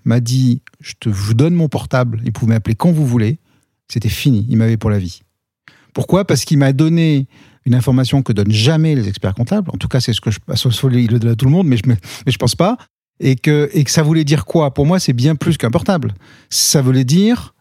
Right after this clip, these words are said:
Si t'as besoin, je suis là, et tu peux m'appeler sur mon portable, même si samedi. » Moi, je suis hôtelier, je travaille tous les jours, vingt-quatre vingt-quatre, dimanche, samedi, jour férié, et cetera. Donc, j'ai besoin de joindre les gens, et je sais plus si on est samedi, si on est dimanche, si c'est le soir ou le matin.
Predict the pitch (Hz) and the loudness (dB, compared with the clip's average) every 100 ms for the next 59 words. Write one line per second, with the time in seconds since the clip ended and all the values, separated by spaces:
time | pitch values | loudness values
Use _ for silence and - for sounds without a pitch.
0 | _ - - 127 156 170 190 175 160 151 | _ -8 -4 0 2 2 2 2 2 2
1 | 147 - - 117 135 226 - - - 117 | -2 -4 0 2 0 -2 -10 -20 -8 -6
2 | - 123 123 120 165 139 120 117 107 170 | -2 0 0 0 0 0 0 0 0 2
3 | 139 143 - 156 139 143 123 151 139 135 | 2 2 0 0 2 2 2 2 0 0
4 | 160 160 156 135 - 101 104 151 160 160 | 2 2 0 -2 -2 -2 0 2 2 2
5 | 175 165 123 143 127 135 127 156 156 120 | 2 2 0 0 0 0 2 0 0 2
6 | 135 151 143 127 127 127 156 147 131 - | 2 2 0 0 2 2 2 2 0 0
7 | 123 135 151 - 123 127 113 113 _ _ | 2 2 0 -2 -2 0 0 -4 _ _
8 | _ - 113 120 117 147 151 156 147 135 | _ -2 2 2 2 2 2 2 2 0
9 | 117 110 120 120 117 120 165 214 240 131 | 0 2 2 2 2 2 2 2 0 0
10 | 110 117 123 - 165 135 113 117 120 123 | 0 2 0 0 0 2 2 0 2 2
11 | 165 147 113 117 123 156 180 117 110 - | 2 2 2 2 2 2 0 -2 -2 0
12 | 160 139 123 127 117 | 2 2 2 0 -2